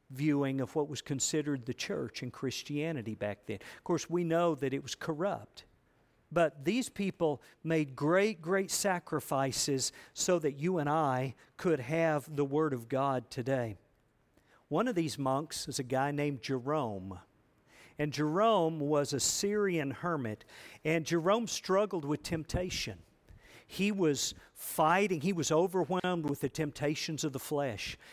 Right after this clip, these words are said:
and he believed it was wrong, and he wanted to get it out of his life, so he started studying Hebrew. And he studied and studied Hebrew. Any of you in here know Hebrew? No one,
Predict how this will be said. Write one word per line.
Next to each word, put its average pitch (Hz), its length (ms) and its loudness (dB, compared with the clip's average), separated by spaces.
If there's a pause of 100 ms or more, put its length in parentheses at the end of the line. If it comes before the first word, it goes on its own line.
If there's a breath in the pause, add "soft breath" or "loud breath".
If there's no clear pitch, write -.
(220 loud breath)
and 151 360 2
he 165 140 0
believed 190 380 2
it 151 80 0
was 139 200 -2
wrong, 185 440 2
and 143 100 0
he 139 80 0
wanted 160 320 0
to 135 60 -6
get 143 240 0
it 131 80 -2
out 170 260 4
of 180 60 -4
his 180 180 0
life, 185 240 4 (240 loud breath)
so 180 180 2
he 226 140 4
started 190 500 2
studying 190 520 2
Hebrew. 135 540 -2 (840 soft breath)
And 175 400 4
he 175 160 0
studied 208 640 6
and 151 160 2
studied 220 500 4
Hebrew. 165 460 2 (220 loud breath)
Any 220 180 4
of 226 80 2
you 220 100 4
in 226 80 4
here 202 160 2
know 196 180 4
Hebrew? 226 480 2 (960)
No 170 120 4
one, 202 260 0